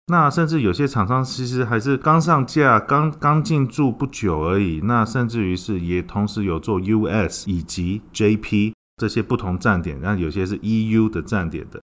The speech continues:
其中值得一提就是说，其实我们经营了这么久，那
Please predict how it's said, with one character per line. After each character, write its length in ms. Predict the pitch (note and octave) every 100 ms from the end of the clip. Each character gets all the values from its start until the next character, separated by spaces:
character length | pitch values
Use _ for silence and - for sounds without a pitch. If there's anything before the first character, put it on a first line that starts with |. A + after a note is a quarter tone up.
| _ -
其 80 | D3
中 160 | F#3
值 140 | F#3 C#3
得 160 | C#3+
一 80 | D3+
提 160 | D3 A2
就 140 | C3+
是 80 | C3
说， 260 | C#3 C3+ C3+ _ _
其 180 | - C3
实 460 | - C3 C3 C3
我 180 | C3 G2+
们 160 | F#2+ G2
经 240 | C#3+ D#3
营 200 | C3+ F#2+
了 100 | G#2+
这 140 | A2 C3+
么 140 | G#2
久， 360 | - F#2 D2 D2
那 380 | G#2 A#2 G#2+